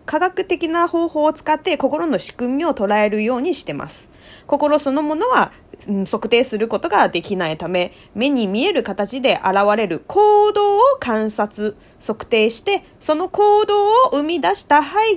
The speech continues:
景にある心の仕組みを推測するものです。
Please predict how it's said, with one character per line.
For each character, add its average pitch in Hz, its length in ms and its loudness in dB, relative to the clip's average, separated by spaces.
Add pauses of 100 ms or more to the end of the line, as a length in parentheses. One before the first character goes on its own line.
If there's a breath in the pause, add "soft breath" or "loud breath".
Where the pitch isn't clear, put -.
景 180 280 2
に 330 260 -4
あ 214 140 2
る 196 200 2
心 294 340 -4
の 180 100 -4
仕 - 180 -8
組 403 240 -4
み - 60 0
を - 40 -4
推 180 200 -8
測 196 260 -10
す - 140 -8
る 240 100 -4
も 214 120 -2
の 214 100 -2
で 180 120 -2
す。 - 300 -12